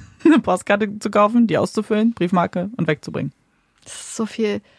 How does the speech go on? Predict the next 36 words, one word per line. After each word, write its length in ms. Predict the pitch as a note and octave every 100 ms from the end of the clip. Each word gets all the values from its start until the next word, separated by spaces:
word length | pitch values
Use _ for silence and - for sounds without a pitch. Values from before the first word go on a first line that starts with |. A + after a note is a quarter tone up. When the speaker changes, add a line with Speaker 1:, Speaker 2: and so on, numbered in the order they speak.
| _ - G3+ G#3+ G#3+ G#3+ -
Speaker 2:
Organisationsaufwand. 1080 | A3+ B3 C#4+ - - F3+ G3 - - - -
Speaker 1:
Ja, 420 | D3+ D#3 D#3 D#3 -
und 140 | E3+
dann 140 | E3+ F3
hat 160 | F3
man 120 | E3
irgendwie 460 | D#3+ F3 F3 E3+ E3 - _ _ _ _ _
einfach, 300 | F#3 F3 F#3+ - _ _ _ _ _ _ _ _
dann 300 | - F3 E3+ -
verschiebt 300 | - F#3 G#3
man's 160 | G#3+ F#3+
immer 120 | F#3+
auf 80 | F3+
einen, 300 | F#3+ F#3+ G3+ _ -
den 120 | F#3+
nächsten 300 | F3 E3+ -
Tag 360 | - - - -
und 180 | - B3
den 100 | G#3
nächsten 460 | E3 E3 - F#3 -
und 120 | A3+
dann 140 | A3+
ist 120 | G#3+
der 80 | G3+
Urlaub 200 | F3+ D#3+
vorbei. 280 | - E3+ F3 - _ _ _
Oder 160 | F3+ F3
Speaker 2:
Ja. 40 | E3+
Speaker 1:
die 240 | F3+ F3
Reise 400 | - - E3 E3 E3 _
oder 140 | F#3+ F3
was 100 | G#3
Speaker 2:
Ja. 80 | F3+
Speaker 1:
auch 40 |
immer. 200 | E3+ F3 - - - - - - _
Ja, 340 | D#3 D#3 D#3